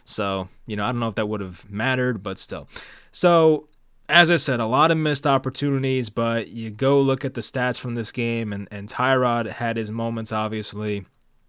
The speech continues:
He did have forty rushing yards as well. Of course, that big run at the end was pretty much the main thing.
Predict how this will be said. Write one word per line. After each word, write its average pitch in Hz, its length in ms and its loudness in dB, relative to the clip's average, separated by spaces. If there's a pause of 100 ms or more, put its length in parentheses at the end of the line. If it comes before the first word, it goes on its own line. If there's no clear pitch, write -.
(460)
He 110 120 -4
did 117 160 0
have 113 180 0
forty 123 360 -2
rushing 107 300 -2
yards 107 280 -4
as 92 100 -14
well. 110 280 0
Of 98 120 -8
course, 104 260 -4
that 95 200 -6
big 104 160 -4
run 104 180 -4
at 95 120 -8
the 104 160 -6
end 101 200 -6
was 92 120 -8
pretty 104 240 -6
much 98 260 -8
the 95 80 -10
main 98 240 -8
thing. 139 380 -2